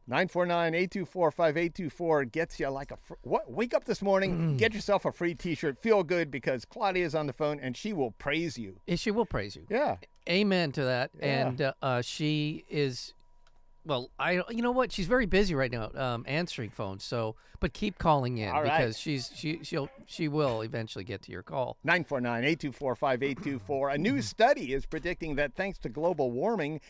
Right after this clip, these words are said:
Speaker 1: Glacier National Park will be glacier-free
Speaker 2: Oh, thank
Speaker 1: in the
Speaker 2: God.
Speaker 1: coming decades.
Speaker 2: Ah.
Speaker 1: That's like gluten-free. You know,
Speaker 2: It's
Speaker 1: everybody
Speaker 2: <laughs>
Speaker 1: wants it. You want glacier-free. What the heck
Speaker 2: Ah.
Speaker 1: do glaciers do anyway?
Speaker 2: No, they don't do anything.
Speaker 1: Nah.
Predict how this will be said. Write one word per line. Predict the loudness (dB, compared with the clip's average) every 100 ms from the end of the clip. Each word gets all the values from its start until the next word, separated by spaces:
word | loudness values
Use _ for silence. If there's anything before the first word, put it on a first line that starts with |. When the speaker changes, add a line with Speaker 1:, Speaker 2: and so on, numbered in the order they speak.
| -20 -20 -10
Speaker 1:
Glacier | -2 -2 0 -2
National | 0 0 0 -2 0
Park | 2 2 2
will | -2
be | 0 -4
glacier-free | 2 2 2 0 -6 -4 -4 -4 -2 6
Speaker 2:
Oh, | 10 10 8
thank | 4 4
Speaker 1:
in |
the | 6
Speaker 2:
God. | 6
Speaker 1:
coming | 4 4 0
decades. | 0 2 0 0 0 0
Speaker 2:
Ah. | 2 2 0 -12 2
Speaker 1:
That's | 2
like | 4 -4
gluten-free. | 0 2 2 -4 -4 -2 0
You | 6
know, | 8
Speaker 2:
It's | 10
Speaker 1:
everybody | 10 8 6
Speaker 2:
<laughs> | 4
Speaker 1:
wants | 4 4 4
it. | 2 -4
You | 6 6
want | 6 2
glacier-free. | 0 0 2 0 0 0 0 0
What | 0 0 2
the | 2
heck | 2
Speaker 2:
Ah. | 0
Speaker 1:
do |
glaciers | -2 0 0 0 -4
do | 0 2
anyway? | 2 2 0
Speaker 2:
No, | 2 2 4
they | 6
don't | 6
do | 6 6
anything. | 6 4 2 2
Speaker 1:
Nah. | 4 4 4 2 0